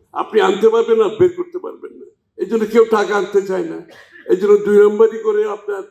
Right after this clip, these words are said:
ওই হুন্ডির মাধ্যমে করে। কেন? আপনি এগুলো রেগুলেট করে দেন, ডিরেগুলেট করে দেন। আমরা তো সিরিয়াস ডিরেগুলেশনে যাব, আমরা লিবারালাইজেশনে যাব,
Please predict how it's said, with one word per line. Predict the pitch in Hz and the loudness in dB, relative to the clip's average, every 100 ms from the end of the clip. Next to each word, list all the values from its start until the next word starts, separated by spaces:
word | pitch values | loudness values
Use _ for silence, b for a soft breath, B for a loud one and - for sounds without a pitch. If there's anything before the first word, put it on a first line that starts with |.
| _ _ _ | _ _ _
ওই | - 185 190 170 - | -2 -2 -2 -10 -4
হুন্ডির | 165 208 208 196 | -2 0 2 2
মাধ্যমে | 196 - 196 190 | 2 0 2 2
করে। | 185 156 | 0 -6
কেন? | - 226 226 202 - - _ - | -6 -4 -2 -4 -6 -18 _ -8
আপনি | 185 - 220 | -8 0 2
এগুলো | 226 | 4
রেগুলেট | 220 208 208 220 214 | 2 0 0 -2 -2
করে | 208 190 202 | -4 -4 -4
দেন, | 190 185 _ _ _ | -6 -8 _ _ _
ডিরেগুলেট | - 226 233 233 233 226 226 | -10 -6 -4 -2 0 0 2
করে | 208 190 | 2 2
দেন। | 185 180 - _ _ _ _ _ | 0 -4 -8 _ _ _ _ _
আমরা | - 392 226 | -10 -2 -2
তো | 247 - - - _ _ | -2 -8 -10 -20 _ _
সিরিয়াস | - - 247 269 269 - | -18 -8 -6 -4 -6 -4
ডিরেগুলেশনে | 185 208 190 190 180 - 151 139 | -2 2 2 2 -2 -2 -10 -10
যাব, | - - _ _ _ _ _ _ _ _ - | -12 -18 _ _ _ _ _ _ _ _ -8
আমরা | 175 208 | 0 2
লিবারালাইজেশনে | 196 208 214 208 208 208 220 208 | 4 2 2 2 0 -2 -6 -8
যাব, | 165 160 | -10 -14